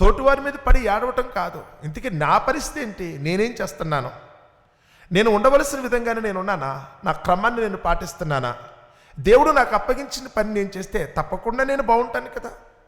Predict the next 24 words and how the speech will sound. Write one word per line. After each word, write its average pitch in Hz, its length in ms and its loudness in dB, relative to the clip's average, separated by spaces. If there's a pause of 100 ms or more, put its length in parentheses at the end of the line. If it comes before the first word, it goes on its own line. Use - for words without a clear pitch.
స్వయంగా 240 340 -2
దేవుడే 233 320 0
చెప్తున్నాడు - 420 -6
అన్నమాట. 151 240 -6 (920)
ఆదికాండం 226 560 4
నాలుగో 220 320 4
అధ్యాయంలో 220 300 -4
చెప్తున్నాడు, 202 480 -8
"నువ్వు 151 300 -6
సత్క్రియ 277 560 -4 (120)
చేసిన 226 280 -8
ఎడల 196 400 -6 (100)
తల 170 140 -2
ఎత్తుకొనవా?" 147 840 -2 (1200)
ఎందుకు 220 280 0
నువ్వు 359 160 4
ఎదుటివాడి 277 440 -2
మీద 262 100 -12
కోపం 214 460 0
నీకు? 160 320 -4 (220)
ఎదుటివాడి 220 400 -2
మీద 240 100 -6
పగెందుకు 240 540 -4
నీకు? 277 280 -14